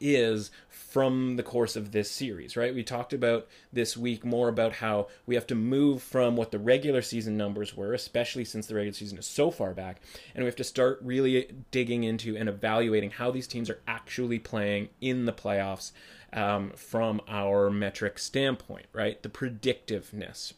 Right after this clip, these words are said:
right? And so with Montreal and Philly,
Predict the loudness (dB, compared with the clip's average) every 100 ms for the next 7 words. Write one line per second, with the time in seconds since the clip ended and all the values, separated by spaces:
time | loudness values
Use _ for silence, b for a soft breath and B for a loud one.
0 | -4 0 0 -2 B B B -4 -2 0
1 | 4 6 8 4 B B B -4 4 6
2 | 6 2 0 0 2 4 6 6 4 0
3 | B B _ -2 0 0 0 2 4 4
4 | 0